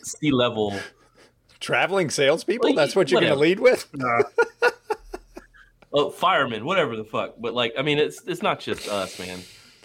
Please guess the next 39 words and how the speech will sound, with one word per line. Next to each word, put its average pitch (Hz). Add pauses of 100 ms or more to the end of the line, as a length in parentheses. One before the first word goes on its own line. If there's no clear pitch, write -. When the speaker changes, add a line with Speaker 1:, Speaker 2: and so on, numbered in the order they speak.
(140)
Speaker 1:
mean, 131
a -
lot 151
of 147
Speaker 2:
Yeah. 113
Speaker 1:
people 107
do 95
that. 95
They 104
bury 107
themselves 92
in 90
work 98
and, 82 (520)
you 92
know. 82 (960)
I -
Speaker 2:
Well 262
Speaker 1:
think 240
it's, 165 (600)
but -
y-, 185 (100)
it's, 160
there's 220
a 147
lot 110
to 107
that. 92
There's 131
a 156
lot 107
to 101
unpack 95
with, 87
like, 80 (140)
where 98
you, 87 (160)
where 101
you, 90